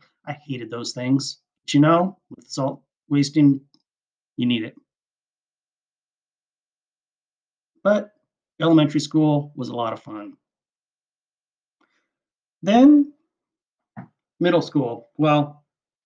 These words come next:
actually, when I went there, it was junior high. Grades seven, eight, and nine. I started growing. And as some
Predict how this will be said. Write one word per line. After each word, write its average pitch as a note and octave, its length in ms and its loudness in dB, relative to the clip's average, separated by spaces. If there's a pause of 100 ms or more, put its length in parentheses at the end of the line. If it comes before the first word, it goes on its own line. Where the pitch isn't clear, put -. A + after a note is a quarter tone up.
actually, E3 260 -2
when C#3 140 0
I D3+ 100 4
went C3 240 2
there, B2 140 -4
it B2+ 80 -6
was A2+ 100 -10
junior A2+ 300 -10
high. G#2+ 360 -14 (1500)
Grades B2+ 600 -4 (400)
seven, D3+ 420 0
eight, C#3+ 220 0
and C3 120 -4
nine. A2+ 400 -10 (2500)
I - 40 -20
started G#3+ 200 -4
growing. D#3 560 2 (1800)
And C#3 180 0
as D3+ 260 0
some E3+ 500 -2